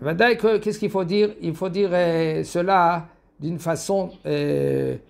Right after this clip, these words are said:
tranquille, d'une façon calme, mais pas de crier, pas de faire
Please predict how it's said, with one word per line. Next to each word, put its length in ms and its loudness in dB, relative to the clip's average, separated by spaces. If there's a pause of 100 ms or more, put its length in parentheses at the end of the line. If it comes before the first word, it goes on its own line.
(240)
tranquille, 600 -2 (320)
d'une 140 -4
façon 720 0 (420)
calme, 480 6 (1700)
mais 100 2
pas 360 6
de 160 -4
crier, 640 -2
pas 180 -2
de 100 -4
faire 380 -4